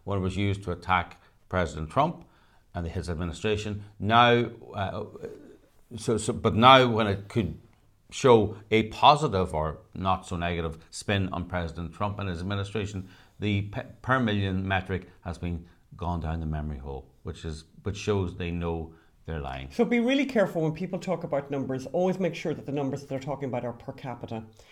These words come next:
Speaker 2: So when they say America's the worst at something, you say, "Oh, the wor-, worst." So that's, is that a per capita number? And per, per capita, and what are you comparing it to? So, you know, there's a very, there's an enormous amount of dishonest,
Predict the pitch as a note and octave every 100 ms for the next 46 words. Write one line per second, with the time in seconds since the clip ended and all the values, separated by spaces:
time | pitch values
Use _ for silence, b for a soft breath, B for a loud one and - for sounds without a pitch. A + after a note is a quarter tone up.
0 | b - D3 F#3 G#3 G#3+ F#3 C#3+ D#3 D#3
1 | D3+ D#3 C3+ B2+ B2 - - - C3 B2+
2 | C3 C3+ - D3+ - C#4+ B3+ C3 - -
3 | - - D#3 E3+ G#3 A3 b b b -
4 | G#3+ G3 - - G3 - - F#3+ F#3 F#3
5 | - G3+ B3 B3 A#3+ A#3+ A#3+ A#3+ - D3+
6 | - D#3 - D#3+ F#3+ F3+ E3+ F3 D#3 D3+
7 | F3 D#3+ D#3 C#3+ C3+ A#2+ A2+ - A2 G#2
8 | B B B - E3+ D#3 C#3 - F#3 F3
9 | B2 - E3 E3 G#3 G3+ D3 D#3+ F#3+ G3
10 | G3 F#3+ E3 D#3 C3 B2+ D3+ C3+ C3+ -